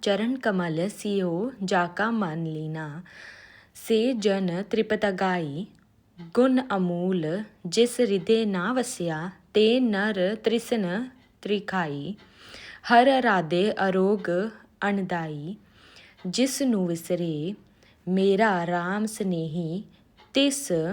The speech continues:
ਲਾਖ ਬੇਦਨ ਜਨ ਆਈ।" ਰਹਾਓ।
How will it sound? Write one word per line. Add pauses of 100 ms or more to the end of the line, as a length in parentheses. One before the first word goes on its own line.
(500)
ਲਾਖ
ਬੇਦਨ (280)
ਜਨ
ਆਈ।" (560)
ਰਹਾਓ।